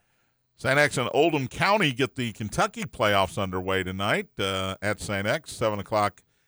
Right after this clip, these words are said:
kickoff right here on the Big X, six thirty-five pregame with Tony Burke and myself. And again, Indiana basketball, if you wanna listen to it, will be on tonight against Marion College, exhibition season ender tonight.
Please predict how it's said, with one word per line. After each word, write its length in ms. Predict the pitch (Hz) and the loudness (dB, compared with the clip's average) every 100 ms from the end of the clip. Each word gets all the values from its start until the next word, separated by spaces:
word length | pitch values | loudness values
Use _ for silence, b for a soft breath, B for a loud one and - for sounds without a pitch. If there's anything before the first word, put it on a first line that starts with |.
| _ - | _ -4
kickoff 380 | 143 139 123 | 2 4 4
right 160 | 123 123 | 4 4
here 80 | 127 | 2
on 80 | 120 | 2
the 60 | |
Big 180 | 104 117 | -2 0
X, 260 | 120 113 - | 0 0 -2
six 200 | 120 - | -8 -4
thirty-five 540 | 117 104 95 104 95 - | -2 0 0 2 2 -2
pregame 400 | 104 95 95 92 | -6 -4 -4 -4
with 180 | - - | -8 -10
Tony 240 | 95 90 | -8 -6
Burke 240 | 92 90 | -6 -6
and 100 | 85 | -8
myself. 480 | 80 80 127 139 139 b b b - | -8 -4 2 4 2 b b b -10
And 140 | 90 | -8
again, 560 | 82 90 139 120 90 92 _ 117 | -8 -2 2 2 0 -8 _ -6
Indiana 380 | 151 165 180 160 | -2 2 2 4
basketball, 580 | 147 131 - 117 117 117 | 4 2 -2 0 2 2
if 100 | - | -2
you 80 | |
wanna 200 | 104 120 | -6 -2
listen 280 | 135 - 135 | 0 -2 -4
to 180 | 135 131 | -2 0
it, 100 | 131 - _ _ _ - | -2 -4 _ _ _ -2
will 180 | 123 160 | 2 2
be 140 | 151 | 4
on 180 | 139 135 | 4 2
tonight 320 | 123 120 117 | 2 2 2
against 280 | 113 107 104 | 0 -6 -4
Marion 460 | 110 127 139 135 127 | -2 0 0 -4 -2
College, 540 | 123 120 117 113 - _ | 0 2 2 -2 -8 _
exhibition 640 | 120 143 131 123 127 131 110 | -4 -2 -2 0 0 -2 -6
season 440 | 127 110 107 95 117 | -4 -4 -4 -6 -4
ender 340 | 143 143 135 | -2 2 0
tonight. 440 | - 123 120 113 | 0 0 0 0